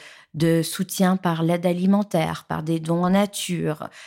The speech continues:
par, euh, l'apprentissage du français, et cetera. Et tout ça, ça se fait cer-, enfin, déjà avec un esprit d'innovation,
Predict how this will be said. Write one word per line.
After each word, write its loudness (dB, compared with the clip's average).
par, -2
euh, -4
l'apprentissage 0
du -4
français, -4
et -4
cetera. -4
Et -4
tout -2
ça, 2
ça 2
se -4
fait -2
cer-, 0
enfin, -4
déjà 0
avec -4
un 2
esprit 0
d'innovation, -4